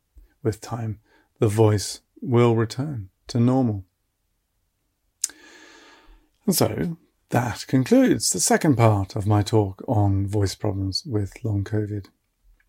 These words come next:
following on from the first part earlier. I hope you found them both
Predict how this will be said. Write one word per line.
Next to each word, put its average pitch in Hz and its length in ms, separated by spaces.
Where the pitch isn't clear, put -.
following 95 440
on 98 300
from 101 440
the 104 80
first 104 300
part 104 240
earlier. 107 380
I 127 100
hope 147 140
you 117 80
found 113 320
them 110 120
both 107 340